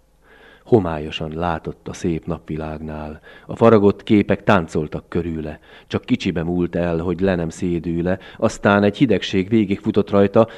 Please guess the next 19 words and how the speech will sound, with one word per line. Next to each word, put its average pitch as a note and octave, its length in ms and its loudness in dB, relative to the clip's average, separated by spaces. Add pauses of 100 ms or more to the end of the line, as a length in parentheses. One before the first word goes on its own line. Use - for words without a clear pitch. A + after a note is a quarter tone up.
fázott, A#2 720 4
mégis B2+ 320 4
izzadt. F#2 600 -4
Elsápadt G2 640 2
az G2+ 100 2
arca, E2 380 -2 (200)
elsápadt, D#2+ 760 -6
hogy F#2+ 180 0
annyi G2+ 300 4
vér F#2 240 4
sem E2+ 180 -4
maradt E2 260 -2
benne, F2+ 380 0 (200)
mennyi F#2+ 340 0
egy F#2 140 0
szúnyognak E2+ 680 -2 (100)
egyszer D#2 580 -12
elég E2 300 -4
lenne. D#2 420 -8